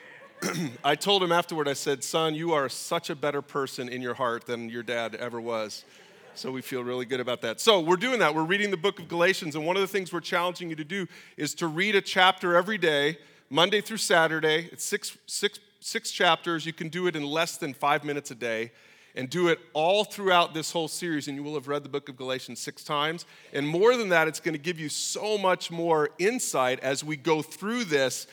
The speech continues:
'cause this is a little bit of an old-fashioned Bible study we're doing. We're digging into a lot of information today, and you're gonna,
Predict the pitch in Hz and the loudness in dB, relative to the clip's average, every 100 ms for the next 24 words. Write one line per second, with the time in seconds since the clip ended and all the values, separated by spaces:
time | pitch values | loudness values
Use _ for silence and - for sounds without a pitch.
0 | - - - 156 143 196 240 220 214 214 | -20 -20 -6 -2 0 0 2 2 4 4
1 | 220 196 208 180 180 180 180 - 180 160 | 4 4 4 4 2 0 0 4 4 4
2 | 156 147 156 160 - 139 123 117 127 117 | 0 2 2 0 -4 -4 -4 -8 -6 -6
3 | 104 - _ _ _ _ _ _ _ 151 | -8 -16 _ _ _ _ _ _ _ -6
4 | 143 170 156 160 160 151 156 135 131 139 | -2 0 0 0 0 -2 -2 -2 2 6
5 | 156 160 151 143 147 135 143 - 127 127 | 6 4 -4 -6 -4 -4 -4 -8 -10 -6
6 | 127 123 123 - - - - 120 127 135 | -2 -2 -2 -8 -20 -20 -12 -8 -4 0
7 | 147 | 2